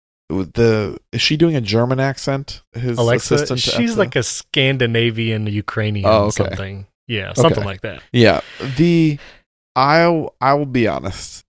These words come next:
Speaker 1: Out of all these side characters, I found one of every four things they said and did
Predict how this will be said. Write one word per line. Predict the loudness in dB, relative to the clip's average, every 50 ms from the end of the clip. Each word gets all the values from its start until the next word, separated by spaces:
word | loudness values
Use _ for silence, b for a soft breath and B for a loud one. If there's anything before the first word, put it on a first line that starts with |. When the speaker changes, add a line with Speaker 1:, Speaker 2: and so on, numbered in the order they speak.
| _ _ -4
Speaker 1:
Out | 0 2 2 4
of | 6
all | 6 6 6 6
these | 4 0 -2 -2
side | -2 0 0 0 -2 -2
characters, | -2 -2 -2 -2 -2 -4 -6 -4 -4 -4 -6 -8 -10 _ -4
I | -2 -2 -2
found | -2 -2 -2 -2 0 0 -2 -2 -4
one | -4 -2 0 2 2 2 0 -2 -4
of | -4 -2 -2 0 2
every | 2 2 2 2 0 -2 -2
four | -2 -2 0 2 4 4 4 2
things | 0 -2 -4 -4 -4 -4 -6 -4 0
they | 0 0 0
said | -2 -2 0 0 0 0
and | 0 -4 -2
did | 0 2 2 2 2 0 -2 -8